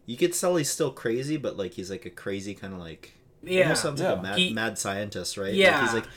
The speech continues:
Speaker 1: he
Speaker 3: Yeah.
Speaker 1: knows what he's talking about, and he knows how to, like, you know, break people down mentally, but at the same
Speaker 3: One hundred percent.
Speaker 1: time, it's
Speaker 3: And
Speaker 1: like,
Speaker 3: bro, like, the
Speaker 1: he's not over the top with it. Yeah, it's really good.
Speaker 3: I really liked how he, like,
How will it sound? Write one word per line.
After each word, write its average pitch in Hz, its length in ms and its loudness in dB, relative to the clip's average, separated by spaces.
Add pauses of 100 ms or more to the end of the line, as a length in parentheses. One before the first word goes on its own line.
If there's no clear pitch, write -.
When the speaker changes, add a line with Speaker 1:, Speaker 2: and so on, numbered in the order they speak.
(220)
Speaker 1:
he - 160 0
Speaker 3:
Yeah. 226 160 10
Speaker 1:
knows - 160 8
what 160 100 2
he's 131 160 -2
talking 131 300 0
about, 143 100 -2
and 120 80 -4
he 113 100 -2
knows 107 280 -2
how 120 80 -4
to, 104 100 -2
like, 87 320 -6 (480)
you 107 140 -6
know, 87 120 -6
break 101 320 -6
people 107 280 -6
down 92 360 -8
mentally, 117 480 -8
but 90 200 -8
at - 100 -12
the - 40 -8
same 123 40 2
Speaker 3:
One 143 100 8
hundred 139 140 4
percent. 131 220 2
Speaker 1:
time, 117 240 -4
it's 104 160 2
Speaker 3:
And 185 80 10
Speaker 1:
like, 165 60 4
Speaker 3:
bro, 262 140 12
like, 165 240 4
the 185 200 6 (440)
Speaker 1:
he's 117 140 -6
not 143 140 -2
over 127 160 -4
the 113 80 2
top - 400 -8
with 85 160 -12
it. 73 180 -12
Yeah, 87 320 -12 (200)
it's - 140 -16
really 151 200 -4
good. 90 420 -8
Speaker 3:
I 135 60 10
really 202 240 8
liked 160 300 8
how 165 180 12
he, 151 320 6
like, 117 340 6